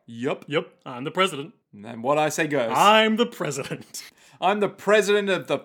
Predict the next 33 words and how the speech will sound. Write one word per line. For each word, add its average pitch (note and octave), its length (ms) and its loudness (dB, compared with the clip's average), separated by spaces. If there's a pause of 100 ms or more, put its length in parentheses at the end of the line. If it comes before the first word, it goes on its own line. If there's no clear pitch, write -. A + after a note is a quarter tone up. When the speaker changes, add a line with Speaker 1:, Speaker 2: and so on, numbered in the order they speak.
(140)
Speaker 1:
student F#3+ 680 -2
council G3+ 520 2
Speaker 2:
Yeah. G#3 140 4
Speaker 1:
of F#3 240 2
whatever G#3 320 4
this D#3+ 160 -8
place C#3+ 280 -6
is C3+ 100 -8
from." C3 260 -6
Speaker 2:
We G3+ 120 0
get G#3 120 0
these E3+ 160 -2
one-way E3 460 0
letters E3 340 -2
from D3 300 -6
End D3 180 -6
of C3+ 140 -8
the C#3 80 -6
World, F3 500 -2
and, A#2 280 -16 (240)
you D3+ 80 -10
know, C#3 180 -4
he'd C#3 240 -8
led D3 180 -2
us D3 180 -8
to - 60 -18
the D#3 100 -8
Phantom D3 380 -4
Castle D#3 440 0
up C3 140 -2
in C3+ 100 -6
the A#2+ 80 -8
sky. D3+ 440 -2